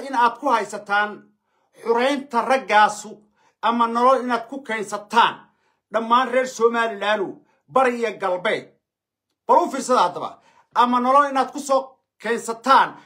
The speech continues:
ama geeri in aad ku keensataan, labadaa wax ka dhexeeya ma jiro. Barya wax la yiraahdo ma jirto. Xukuumaddan waxa ka dhaadhacsan in ay leedahay ragga ayaa la layn haddii weerar aynu qaadno.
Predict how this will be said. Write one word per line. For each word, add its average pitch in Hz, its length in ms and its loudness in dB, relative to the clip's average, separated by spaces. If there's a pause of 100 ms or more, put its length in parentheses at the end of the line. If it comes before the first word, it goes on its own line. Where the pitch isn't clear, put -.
(140)
ama 262 260 2
geeri 262 580 4 (320)
in 277 120 -12
aad 233 220 2
ku 254 100 -14
keensataan, 196 460 -6
labadaa 262 360 4
wax 254 180 0
ka 240 100 -4
dhexeeya 202 280 -8
ma 196 80 -10
jiro. 151 220 -14 (300)
Barya 269 340 0
wax 269 160 0
la 254 100 -8
yiraahdo 240 400 -2
ma 247 100 -4
jirto. 254 360 -6 (460)
Xukuumaddan 262 720 -2
waxa 262 320 2
ka 320 160 2
dhaadhacsan 233 720 4 (600)
in 294 600 0
ay 254 160 2 (200)
leedahay 254 600 2 (380)
ragga 269 540 0
ayaa 262 400 4
la 233 100 4 (140)
layn 269 560 0 (100)
haddii 247 360 -6
weerar 247 500 2
aynu 226 320 -8
qaadno. 147 420 -6